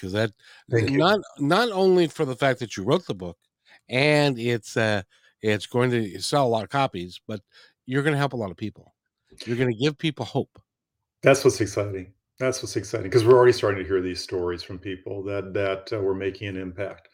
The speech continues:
Speaker 2: And, um, and it's difficult to spread the information. I've, I've become a member of several cancer groups,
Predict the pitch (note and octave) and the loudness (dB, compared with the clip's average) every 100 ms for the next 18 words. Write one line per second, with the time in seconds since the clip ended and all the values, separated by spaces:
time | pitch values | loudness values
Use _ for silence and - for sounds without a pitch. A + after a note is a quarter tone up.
0 | - - - - - A2+ A2 G#2 G#2+ G#2 | -20 -20 -20 -14 2 4 4 4 6 4
1 | F#2+ - - C#3 - F3 G#3 F#3+ F3 D#3+ | 4 -2 4 4 6 4 4 0 0 0
2 | - D#3+ D#3 D#3 D3+ C3 C#3 E3+ - G2 | 0 2 2 -2 -2 -2 0 -2 -6 -8
3 | G2 A2+ A#2 A2+ C#3+ A#2 A2+ B2+ C#3 C3 | -4 -2 -2 -2 0 0 0 0 -2 -2
4 | C3 C3 A2 - A#2 A#2 G#2+ - C3+ E3 | -2 0 -2 0 0 0 -2 -4 -4 -6
5 | G#2 F#2 F#2+ G2+ - | -10 -2 0 -2 -6